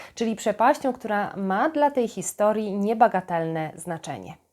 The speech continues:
Górskie, skaliste szczyty nadają norweskiej wiosce demonicznego oblicza, surowości,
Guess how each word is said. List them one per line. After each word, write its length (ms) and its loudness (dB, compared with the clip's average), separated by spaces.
Górskie, 580 4
skaliste 540 -4
szczyty 480 -2
nadają 400 6
norweskiej 540 0
wiosce 580 2
demonicznego 880 0
oblicza, 640 -4
surowości, 840 2